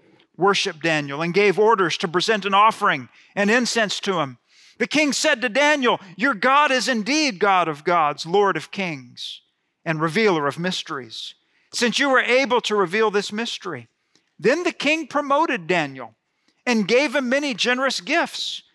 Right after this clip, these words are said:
He made him ruler over the entire province of Babylon and chief governor over all the wise men of Babylon. At Daniel's request, the king appointed Shadrach, Meshach, and Abednego to manage the province of Babylon,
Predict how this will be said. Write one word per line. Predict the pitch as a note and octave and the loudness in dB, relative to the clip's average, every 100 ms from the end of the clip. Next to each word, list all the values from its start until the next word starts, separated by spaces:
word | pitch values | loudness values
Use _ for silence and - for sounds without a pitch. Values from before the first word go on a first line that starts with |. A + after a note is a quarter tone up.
| _ _ | _ _
He | B3+ C4 | 0 2
made | C#4 | 4
him | C#4 A#3 | 4 2
ruler | B3 E4 D4+ G#3+ A#3+ | 2 2 4 4 4
over | B3 | 2
the | B3 | 0
entire | B3 G3 C4 C#4+ | 0 0 0 0
province | - - D4+ D4+ G#3 G#3 G#3 | 0 0 2 2 2 -2 -2
of | A3 F#3+ | -4 0
Babylon | A#3 C4+ B3 G3 C#3+ B2 - - | 0 2 4 4 2 -2 -10 -4
and | A3 G3 | -2 0
chief | - C#4+ A3 | -2 -2 -2
governor | F3 C#4+ C4 E3+ F3 A#3 - - | 0 2 2 2 2 0 -6 0
over | A#3+ A#3 A3 | 2 4 4
all | C#4 D#4+ | 4 4
the | E4 | 2
wise | G3 F3 A3+ F3+ | 4 4 2 0
men | F3+ A3 | -2 -2
of | A3 | -2
Babylon. | C#4+ D4+ B3 G3 C#3 B2 _ _ _ _ _ _ - | 0 0 0 0 -2 -8 _ _ _ _ _ _ -4
At | A3 F3+ | -4 0
Daniel's | G#3+ C#4 D#4+ D#4+ D4+ G#3 | 2 4 2 2 0 0
request, | B3 - - A#3+ - - | -2 -2 0 0 0 -4
the | G#3 | -6
king | - C4 A#3+ | -4 -4 -4
appointed | - B3 A#3 D#3+ - | -2 0 0 -2 -4
Shadrach, | - B3 F3+ D#3+ A#2+ - _ _ - | -2 0 0 -2 -4 -12 _ _ -6
Meshach, | G3+ C#4 - A3 D3+ B2+ - _ _ | -2 0 0 0 0 -4 -14 _ _
and | G#3+ | -4
Abednego | G#3 A#3+ B3+ G#3 D#3 D#3 B2 A2 _ _ _ | 0 2 0 -2 -2 -2 -2 -6 _ _ _
to | - G#3 | -2 0
manage | F3 A3 C#4 C#4 F#3+ | 2 2 2 -2 -4
the | G3+ | -4
province | - A3 A#3 A3 A#3 G#3+ | -2 0 2 2 -2 -2
of | G#3+ E3 | -4 -2
Babylon, | G3 G3 E3 D3 B2 G#2+ | 2 2 0 -4 -4 -8